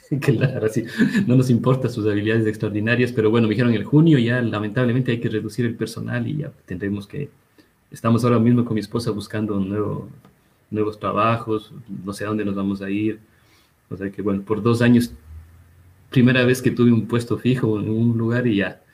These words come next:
gracias al coronavirus lo pierdo. Así que creo que de alguna forma me están devolviendo a mi trabajo independiente.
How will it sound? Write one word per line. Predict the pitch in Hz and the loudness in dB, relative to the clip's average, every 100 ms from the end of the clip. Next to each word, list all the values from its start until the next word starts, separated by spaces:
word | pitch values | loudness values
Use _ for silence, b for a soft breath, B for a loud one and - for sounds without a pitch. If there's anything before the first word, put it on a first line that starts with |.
| b - | b -6
gracias | 110 - 110 | -4 -2 -4
al | 101 | -4
coronavirus | 98 101 98 104 107 95 | -4 -2 0 0 0 -4
lo | 92 | -10
pierdo. | - 98 - | -8 -8 -8
Así | - 101 | -14 -16
que | - 92 90 | -16 -16 -10
creo | 104 101 | -8 -4
que | |
de | 98 | -2
alguna | 101 104 98 | -2 -4 -4
forma | 107 101 | -4 -4
me | 98 | -4
están | - 101 | -4 -2
devolviendo | 98 98 95 101 101 | 0 0 -2 -4 -6
a | |
mi | 92 | -8
trabajo | - 95 95 95 | -8 -6 -6 -8
independiente. | 95 95 - 95 95 95 - | -8 -8 -8 -10 -10 -12 -14